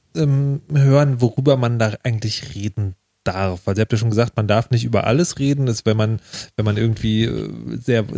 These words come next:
Ziele sehr weit weg anfunkt oder Leute, die begehrt sind, da muss man sich kurz halten. Ähm,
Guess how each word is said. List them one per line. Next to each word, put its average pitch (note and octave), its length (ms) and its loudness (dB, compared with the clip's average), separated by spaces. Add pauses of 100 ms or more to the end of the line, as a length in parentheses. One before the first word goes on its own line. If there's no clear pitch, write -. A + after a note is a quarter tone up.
Ziele B2+ 260 0
sehr A2 180 0
weit F#2 200 0
weg - 200 -2
anfunkt C#3 640 0
oder A2 240 2
Leute, A2 340 2
die A2 120 -4
begehrt A#2 560 0
sind, B2+ 160 2
da A#2 60 0
muss A2+ 180 -4
man A2 80 -2
sich G#2 160 -4
kurz - 340 -2
halten. C3+ 480 -2 (480)
Ähm, C#3 380 -6